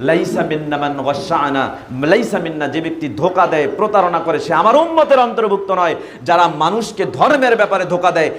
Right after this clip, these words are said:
তারা রাসূলের উম্মার অন্তর্ভুক্ত নয়। আর যে ব্যক্তি ধোকা খায়, চিন্তাও করে না একবারও যে সে বলল, এটা যাচাই করে একবার দেখি তো আছে কি নাই।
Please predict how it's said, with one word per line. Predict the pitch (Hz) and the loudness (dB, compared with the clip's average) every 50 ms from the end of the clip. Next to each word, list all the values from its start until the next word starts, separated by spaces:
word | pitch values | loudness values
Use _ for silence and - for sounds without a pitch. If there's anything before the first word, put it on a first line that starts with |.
| - - | -4 0
তারা | 180 170 165 | 2 2 4
রাসূলের | 165 180 240 240 294 294 320 320 | 4 4 4 4 4 4 6 6
উম্মার | 320 311 294 285 277 262 | 4 4 4 2 4 4
অন্তর্ভুক্ত | 254 233 202 233 220 202 202 202 202 202 | 4 4 4 2 2 2 0 0 -2 -2
নয়। | 185 185 170 147 - - - - | 0 0 0 0 0 -4 -2 0
আর | 170 175 180 | 2 2 2
যে | - 185 202 196 | 4 4 4 4
ব্যক্তি | 208 202 208 - 208 | 4 2 2 -2 -4
ধোকা | 170 143 165 180 180 175 196 190 190 | -4 -2 0 -2 2 4 4 4 4
খায়, | - - 196 202 214 196 170 - - - - - - | 2 2 2 4 4 4 4 2 -2 -8 -14 -18 -16
চিন্তাও | - 185 185 185 185 185 185 202 202 202 196 202 | -12 -10 -10 -8 -10 -4 0 2 2 2 2 0
করে | 196 190 185 180 175 | 0 -2 -2 -2 0
না | 170 165 165 160 160 | 0 0 0 0 -2
একবারও | 151 147 151 156 160 151 - 135 - - - - - | -2 -2 0 0 2 2 2 -2 -4 -8 -12 -16 -8
যে | 123 156 165 | -4 -2 -2
সে | 160 160 - 170 170 165 | -2 -2 -2 -2 0 0
বলল, | - 131 147 147 156 160 160 170 175 165 | 0 0 2 2 2 2 4 4 4 4
এটা | 151 160 160 147 | 4 4 2 0
যাচাই | 120 139 139 127 - 151 147 143 | 2 0 0 2 2 0 -2 0
করে | 143 151 151 147 | 0 2 2 2
একবার | 143 143 147 151 131 107 | 0 0 -2 -4 -2 -2
দেখি | 123 123 120 131 147 - | -4 -6 -4 -6 -8 -8
তো | - 147 | -8 -6
আছে | 127 110 113 - 135 127 | -6 -6 -6 -6 -6 -8
কি | - 127 131 | -8 -10 -10
নাই। | 117 113 110 | -10 -10 -12